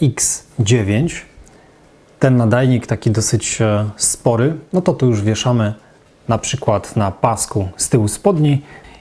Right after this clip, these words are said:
i do końca nagrania zostanę może na tym krawatowym. I teraz jeszcze pokażę Wam funkcję tutaj, jak, e, łatwo się tak naprawdę poruszać, bo mamy tutaj przecież tylko dwa klawisze do, z możliwością na-,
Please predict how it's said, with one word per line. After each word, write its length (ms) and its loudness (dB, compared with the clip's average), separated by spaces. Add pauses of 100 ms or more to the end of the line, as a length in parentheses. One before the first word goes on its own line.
i 60 2
do 80 2
końca 260 0
nagrania 600 -2
zostanę 420 -2
może 220 -2
na 80 -2
tym 140 -6
krawatowym. 680 -2 (400)
I 60 -2
teraz 260 -2
jeszcze 200 -4
pokażę 360 -2
Wam 380 0 (1400)
funkcję 480 -2
tutaj, 320 -2
jak, 440 -6 (320)
e, 40 0
łatwo 420 -2
się 120 -4
tak 140 -4
naprawdę 340 -2
poruszać, 680 -4
bo 80 0
mamy 220 -2
tutaj 220 -4
przecież 260 -6
tylko 240 -2
dwa 180 0
klawisze 600 -2 (1080)
do, 360 0 (1200)
z 180 0
możliwością 480 0
na-, 120 0